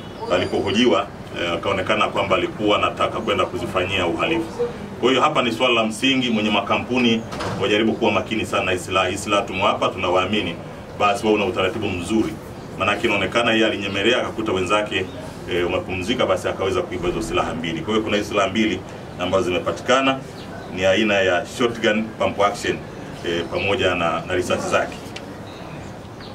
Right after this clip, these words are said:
Lakini waandishi wa habari tunaendelea vizuri, eh, lakini niseme kwa wiki hii tumefanikiwa kukamata, eh, gari lenye namba T saba tatu mbili B A Z.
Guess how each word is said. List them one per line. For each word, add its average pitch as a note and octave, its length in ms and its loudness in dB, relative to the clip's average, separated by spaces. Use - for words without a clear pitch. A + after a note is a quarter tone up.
Lakini D#3+ 220 2
waandishi D3 220 2
wa F#3 60 4
habari D3+ 180 4
tunaendelea A2+ 320 2
vizuri, G#2+ 440 2
eh, F#2+ 200 2
lakini B2 640 4
niseme A2 340 4
kwa G#2 180 0
wiki G2+ 220 0
hii A#2+ 140 4
tumefanikiwa G2 720 0
kukamata, G#2 520 2
eh, F2+ 260 2
gari B2 300 4
lenye A2 200 4
namba A2 320 6
T C#3+ 500 0
saba A#2 460 2
tatu A#2 520 2
mbili B2+ 480 4
B B2+ 220 2
A A#2 220 4
Z. B2 260 4